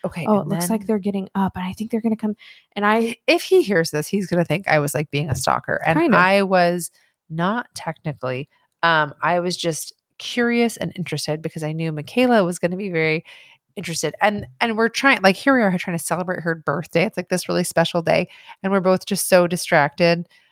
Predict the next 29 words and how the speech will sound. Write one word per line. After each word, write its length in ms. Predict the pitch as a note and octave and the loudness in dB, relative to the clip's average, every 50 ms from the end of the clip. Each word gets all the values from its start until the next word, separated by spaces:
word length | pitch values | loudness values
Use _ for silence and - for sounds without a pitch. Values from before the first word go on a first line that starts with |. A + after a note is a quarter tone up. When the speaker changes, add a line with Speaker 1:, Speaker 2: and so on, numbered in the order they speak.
| _ _ _ | _ _ _
Speaker 1:
by 520 | - E3+ E3 E3 D#3+ D#3+ D#3+ E3 E3 - - - | 2 2 4 4 4 4 2 0 -2 -4 0 2
Speaker 2:
Oh, 220 | A3 G#3+ G3+ F#3 | 2 2 4 2
we 140 | G3+ A3+ A#3 | 2 2 4
Speaker 1:
K 20 | |
J 160 | G#3 G3 G3 F#3+ | 4 4 4 4
Speaker 2:
were 60 | F3 | 4
Speaker 1:
Wright 160 | E3 E3 F3+ | 2 2 2
Speaker 2:
so 80 | F#3 F3 | 0 0
Speaker 1:
being 160 | - - - | 0 0 2
there. 120 | F#3 F3+ F#3+ | 2 0 0
Speaker 2:
distracted. 480 | G3+ - F3 E3 E3+ - - F3 E3 - _ | 0 -2 -6 -8 -8 -10 -14 -16 -16 -4 _
Speaker 1:
And 220 | F#3 G3 G3+ F#3+ - | 0 2 2 0 2
so, 500 | - G#3 G3+ F#3+ F#3 F#3 F3+ F3+ F3 F3+ | 4 6 8 8 8 6 6 4 2 2
um, 360 | F3 D#3+ D#3+ D#3+ D#3 D3+ C#3+ D#3 | 2 2 2 2 -2 -4 -8 -8
so 240 | - - - G3 | -6 -2 0 0
it's 160 | F#3+ F#3+ - F3 | 0 0 0 0
like, 160 | D#3+ D#3+ - - | -2 -2 -4 -6
okay, 280 | D#3+ - E3+ A#2+ - _ _ _ _ _ _ _ - | -6 -6 -6 -6 -6 _ _ _ _ _ _ _ -10
sh-, 240 | - - - - - - _ _ _ _ | -8 -8 -6 -8 -10 -12 _ _ _ _
could 280 | - - - A3 G#3 | -12 -6 -6 -4 -4
we, 280 | G3 G#3 G#3+ G#3 G#3 G#3+ | -4 -4 -4 -4 -4 -2
like, 240 | - E3+ F3+ - - | -2 -2 -2 -2 -2
we're 60 | F#3+ | -2
trying 180 | F3+ - G#3 G3+ | 0 2 0 0
to 60 | G3 - | 0 -2
come 80 | F#3+ | -4
up 100 | G3 F#3 | -4 0
with, 60 | G3+ | 0
like, 140 | F#3+ F3 - | 0 0 0